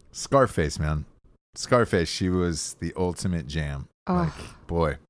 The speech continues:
Speaker 1: I mean, you're going
Speaker 2: Those
Speaker 1: back.
Speaker 2: musical numbers, dancing sequences, and those in that movie.
Speaker 1: In,
Speaker 2: Like,
Speaker 1: uh, Scarface?
Speaker 2: oh,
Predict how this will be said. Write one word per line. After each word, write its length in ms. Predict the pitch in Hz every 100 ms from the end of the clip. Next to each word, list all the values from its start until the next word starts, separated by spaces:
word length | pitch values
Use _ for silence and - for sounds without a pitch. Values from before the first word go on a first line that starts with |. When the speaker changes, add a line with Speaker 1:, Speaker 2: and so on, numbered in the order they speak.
| _ _
Speaker 1:
I 400 | - _ - -
mean, 120 | 101
you're 120 | 165
going 220 | 196 139 175
Speaker 2:
Those 120 | 285
Speaker 1:
back. 160 | -
Speaker 2:
musical 380 | 190 190 214 214
numbers, 420 | 208 208 208 208
dancing 400 | 160 165 170 190
sequences, 680 | 190 - 196 202 202 202 185
and 120 | 170
those 240 | 170 170 -
in 140 | 180
that 160 | 170 170
movie. 440 | 175 170 185 185 - - _ _ _ _ -
Speaker 1:
In, 60 |
Speaker 2:
Like, 140 | 104 101
Speaker 1:
uh, 260 | 101 98
Scarface? 540 | 92 - 110 - 170 -
Speaker 2:
oh, 240 | 196 175